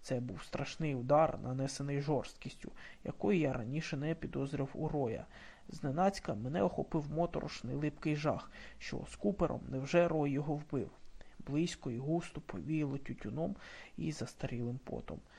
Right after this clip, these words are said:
Розплющивши очі, я побачив прямо перед собою червону пику лютого фараона. Ми були самі. Лікар, вочевидь, вийшов. Поліцейський по-вовчому вишкірив в усмішці прокурені з плямами тюту-,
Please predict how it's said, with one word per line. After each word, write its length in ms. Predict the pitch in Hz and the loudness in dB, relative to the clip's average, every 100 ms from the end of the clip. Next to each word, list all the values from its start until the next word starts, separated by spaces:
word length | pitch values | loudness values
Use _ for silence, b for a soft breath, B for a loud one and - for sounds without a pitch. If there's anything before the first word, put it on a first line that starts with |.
| B B | B B
Розплющивши 800 | - - - - 196 - 196 - 240 | -6 -6 -6 -2 -2 -2 -4 0 2
очі, 360 | 254 220 - | 4 4 2
я 160 | - 190 | 2 2
побачив 540 | - 135 139 160 139 | 2 4 4 4 -2
прямо 400 | - - 147 151 | -4 2 4 4
перед 280 | 143 127 127 | 0 -4 -4
собою 460 | - 117 143 160 156 | -6 -2 2 4 2
червону 560 | - 123 139 135 123 | -2 -2 0 0 0
пику 420 | - 160 151 143 | 2 2 2 -2
лютого 340 | 135 139 123 120 | 0 -2 -2 -2
фараона. 680 | - 131 143 131 113 147 - B B B B - | 0 2 4 4 2 -2 -8 B B B B -2
Ми 180 | 151 147 | 2 4
були 260 | 139 139 | 4 2
самі. 460 | - 147 123 110 - b b - | 4 4 4 0 -8 b b -8
Лікар, 380 | 131 147 - 113 | -2 0 0 -2
вочевидь, 500 | 117 - 147 135 131 | -4 -4 -4 -4 -2
вийшов. 420 | 139 110 - - - B B B - | -2 -2 -4 -8 -10 B B B -6
Поліцейський 640 | - 196 - 208 - 147 | -2 -2 2 0 0 -6
по-вовчому 680 | - 135 156 165 - 151 131 | -4 0 0 0 -2 -2 0
вишкірив 540 | 139 143 - 143 131 | 0 0 0 -2 -2
в 420 | 127 127 131 131 | -2 -4 -4 -4
усмішці 580 | 143 - 143 147 - 131 | -6 -4 -4 -2 -4 -6
прокурені 680 | - 131 - 156 143 127 127 | -6 -8 -4 0 0 0 -2
з 100 | - | -4
плямами 500 | - 143 131 127 131 | 0 2 2 -2 -4
тюту-, 320 | - 131 - | -6 -8 -10